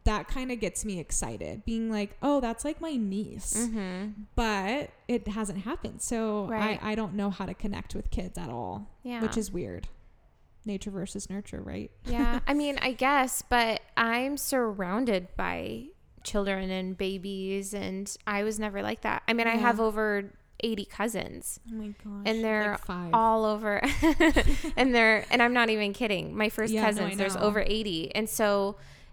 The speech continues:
Speaker 2: and we're all in this, in a range spectrum. I obviously haven't even met all of them,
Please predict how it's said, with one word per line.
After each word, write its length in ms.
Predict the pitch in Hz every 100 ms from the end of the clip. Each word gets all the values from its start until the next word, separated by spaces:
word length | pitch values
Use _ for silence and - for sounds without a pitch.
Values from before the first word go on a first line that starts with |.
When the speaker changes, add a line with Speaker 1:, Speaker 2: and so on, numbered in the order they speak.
| - - -
Speaker 2:
and 280 | 220 220 208
we're 180 | 220 214
all 300 | - 220 233
in 140 | 240 233
this, 180 | 214 - -
in 400 | 214 208 196 - - -
a 160 | 220 214
range 440 | 208 202 208 226
spectrum. 640 | - - 185 - 185 180 -
I 120 | 220 208
obviously 380 | 202 202 214
haven't 280 | 208 196 190
even 260 | 175 175 170
met 180 | 185 185
all 220 | 151 -
of 100 | -
them, 320 | - 208